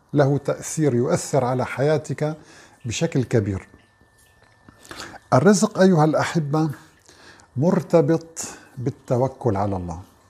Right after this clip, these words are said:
لأن النبي عليه الصلاة والسلام شبه الإنسان الحائر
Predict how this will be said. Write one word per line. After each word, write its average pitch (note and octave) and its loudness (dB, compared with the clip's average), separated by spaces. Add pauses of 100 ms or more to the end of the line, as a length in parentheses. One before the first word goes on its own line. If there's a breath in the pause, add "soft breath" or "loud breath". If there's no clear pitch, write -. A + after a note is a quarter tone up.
(1200 loud breath)
لأن D3 2
النبي C3 2
عليه C3+ 2
الصلاة B2+ 0
والسلام A#2+ -2
شبه B2+ 0 (380)
الإنسان B2 0 (1900 loud breath)
الحائر B2+ 2